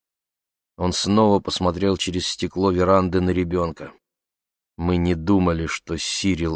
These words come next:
и Илона привезут нам внука». Из отчёта следовало, что сотрудники следственного отдела криминальной полиции Кана посетили Йозефа и Марту Люковик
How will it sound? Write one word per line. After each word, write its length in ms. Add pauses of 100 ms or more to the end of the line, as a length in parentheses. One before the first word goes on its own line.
и 260
Илона 520 (440)
привезут 680
нам 320
внука». 720 (1300)
Из 180
отчёта 580
следовало, 680
что 220
сотрудники 800
следственного 880
отдела 580 (320)
криминальной 680
полиции 680
Кана 540 (520)
посетили 800
Йозефа 720 (120)
и 100
Марту 420
Люковик 640